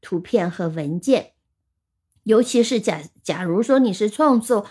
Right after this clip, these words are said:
创作了一幅图片，你想，呃，上传到某个网站，或者是你在 B 站想发一个，一个视频，你就 upload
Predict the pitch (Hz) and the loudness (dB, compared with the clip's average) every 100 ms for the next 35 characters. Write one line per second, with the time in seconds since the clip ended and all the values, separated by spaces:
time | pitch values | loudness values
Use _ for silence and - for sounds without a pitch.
0 | _ - 392 285 262 208 208 208 202 190 | _ 0 6 6 6 4 2 -2 -6 -4
1 | 170 175 202 180 202 202 151 - - - | -6 -2 -2 -2 -2 -4 -4 -12 -20 -10
2 | 190 180 175 185 285 226 - 165 165 220 | -2 0 0 2 4 2 0 -2 -2 -2
3 | 208 175 143 - 220 170 104 - 214 220 | -2 -2 -6 -2 -2 0 -4 -4 -2 0
4 | 262 165 - 208 180 160 185 185 220 226 | 0 0 -2 -2 -2 -2 -4 -4 -4 -2
5 | 240 196 180 156 139 _ _ 226 220 226 | 0 0 0 -4 -6 _ _ 2 2 2
6 | 196 185 202 180 - - - _ 185 196 | 0 2 2 2 0 -12 -20 _ -8 -2
7 | 190 196 - 277 - 165 170 208 175 175 | 0 0 -2 -4 -2 -2 -2 -4 -2 -2
8 | - 233 - - 185 170 131 | -2 -2 -2 0 2 2 2